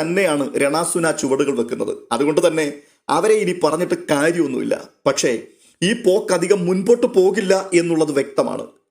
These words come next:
ആളി കത്തുന്നത് അണയാനാണ് എന്ന് പറയില്ലേ, അതുപോലെ തീർച്ചയായിട്ടും പണി വരുന്നുണ്ട്. ഇപ്പോഴിതാ രേണു സുധിയുടെ പ്രസ്താവനകൾ വെച്ചുകൊണ്ട് ഒരാൾ മുഖ്യമന്ത്രിക്ക് പരാതി അയച്ചിരിക്കുകയാണ്.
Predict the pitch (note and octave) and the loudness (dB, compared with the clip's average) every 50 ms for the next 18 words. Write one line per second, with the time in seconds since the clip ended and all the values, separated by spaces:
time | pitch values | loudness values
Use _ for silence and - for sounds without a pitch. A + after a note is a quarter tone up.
0 | _ _ _ - A2 A#2+ B2+ C#3+ D#3+ F3+ F3 F3 F3 D#3+ - - F3+ E3+ E3+ F3 | _ _ _ -6 -4 -2 0 0 0 0 0 2 0 0 2 2 2 2 2 2
1 | F3 E3 - D3 C#3+ C#3 C#3+ D#3 E3+ F#3 F#3+ F3+ E3+ E3 E3+ F3 E3 - E3+ E3 | 0 0 0 -2 -2 -2 -2 -2 -2 -2 -2 -2 -2 -2 -2 -2 -2 -2 -2 0
2 | D3 D3+ C3+ B2+ C3+ C3+ A#2 A2+ G2 - - - _ _ _ - B2+ B2+ C#3 C#3+ | 0 0 0 0 0 0 0 -2 -2 -4 -10 -16 _ _ _ -4 -2 0 2 2
3 | D#3 D#3 D3 C3 A#2 - - - - E3+ G3 A3+ A3+ - - A3+ F3+ D#3+ D3+ E3 | 2 2 2 0 -2 -4 -6 -2 0 0 0 0 -2 -2 0 2 0 0 2 0
4 | D#3 C#3+ - - - C#3 C3 D3 D#3 C#3+ B2 A#2 A#2+ A#2+ B2 A#2 A#2 - - - | -2 -2 -2 -2 -2 -2 0 0 0 0 0 0 0 -4 -4 -4 -6 -8 -8 -10
5 | - _ _ _ _ _ _ _ _ - C#3 C3+ D#3 D#3+ D#3+ E3 E3+ E3 D#3 D#3 | -16 _ _ _ _ _ _ _ _ -6 -2 2 2 2 4 2 2 0 0 0
6 | D#3 E3 F3 F3+ F3 F3 F#3 D#3+ F3 F3+ F3 F3 F3 E3 D#3 - - F3 E3+ F#3 | 0 0 0 -2 -2 -2 -2 0 0 0 0 0 -2 -4 -4 0 0 0 2 2
7 | F#3 F3 F#3 F3+ F3 E3 - F3+ E3+ E3 D3+ E3+ D#3+ - - - _ - D3+ E3+ | 0 0 0 0 0 0 0 0 0 0 0 0 -2 -4 -12 -8 _ 2 4 4
8 | F3+ F3+ E3+ E3 D#3+ D#3+ - - A#3 G#3+ G#3 F#3 F#3+ F3 E3+ F3+ - - D3+ D3 | 4 2 -2 -2 -4 -2 2 2 2 2 2 0 0 0 0 0 0 2 2 2
9 | D#3 E3 E3 E3+ D#3 C3+ A#2 - B2 B2 A#2+ B2+ A#2 G#2 G#2 | 2 0 0 0 0 0 0 -2 -6 -6 -4 -4 -4 -4 -4